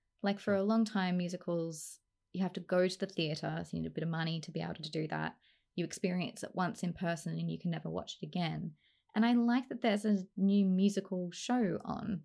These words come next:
Speaker 1: Like, for a long time, it was Glee, and everyone can make fun of everyone and pretend that they didn't watch it. But we all watched it. I watched it, and it was great at the time. Yes, looking back, it wasn't great, but,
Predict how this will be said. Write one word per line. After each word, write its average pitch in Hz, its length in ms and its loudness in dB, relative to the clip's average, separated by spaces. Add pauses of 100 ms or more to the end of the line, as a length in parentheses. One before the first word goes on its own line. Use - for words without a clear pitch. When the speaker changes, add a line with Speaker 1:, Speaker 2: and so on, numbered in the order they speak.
(100)
Speaker 1:
Like, 190 160 -6
for 202 80 0
a 202 40 6
long 240 180 6
time, 214 240 4
it 190 80 2
was 202 120 -6
Glee, 160 420 0
and 165 100 -2
everyone 185 240 -2
can 202 120 2
make 196 160 2
fun 170 240 -2
of 160 140 -6 (100)
everyone 156 420 -2
and 151 80 -2
pretend 165 280 -4
that 180 80 -4
they - 80 -2
didn't 160 220 -2
watch - 240 -6
it. 175 240 -4
But 208 260 0
we 294 160 0
all 285 140 4
watched - 260 0
it. 185 80 -2
I 214 100 2
watched - 280 -4
it, 170 180 -2 (420)
and 185 120 2
it - 80 0
was 175 120 -2
great - 300 -2
at - 120 -6
the - 60 -10
time. 160 460 0 (240)
Yes, 180 220 2
looking 160 200 -2
back, 147 220 -6
it - 100 -12
wasn't 143 280 -8
great, - 340 -8
but, - 180 -10